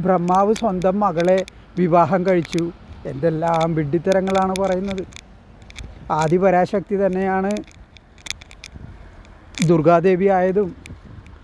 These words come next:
ലക്ഷ്മി ദേവി ആയതും സരസ്വതി ആയതും. അങ്ങനെയാണ് പറഞ്ഞിരിക്കുന്നത്. അതിന് പകരം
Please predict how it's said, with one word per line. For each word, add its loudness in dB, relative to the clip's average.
ലക്ഷ്മി 0
ദേവി 4
ആയതും 2
സരസ്വതി 0
ആയതും. -2
അങ്ങനെയാണ് 2
പറഞ്ഞിരിക്കുന്നത്. 0
അതിന് -8
പകരം 2